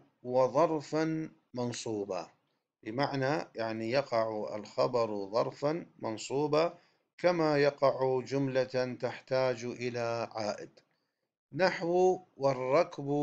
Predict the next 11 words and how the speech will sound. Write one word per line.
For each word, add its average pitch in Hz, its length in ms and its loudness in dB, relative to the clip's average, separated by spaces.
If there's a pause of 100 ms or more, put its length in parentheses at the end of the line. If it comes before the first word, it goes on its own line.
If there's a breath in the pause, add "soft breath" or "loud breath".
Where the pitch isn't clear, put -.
(340)
أسفل 156 720 0
منكم". 117 600 -8 (760)
الركب 160 440 2
هنا 185 680 2
مبتدأ 117 600 0 (120)
وهو 143 380 0
جمع 165 420 -2 (100)
لراكب، 131 840 2 (2000)
أسفل 170 680 6 (440)
ظرف 151 420 6 (1500 soft breath)
مكان 135 580 4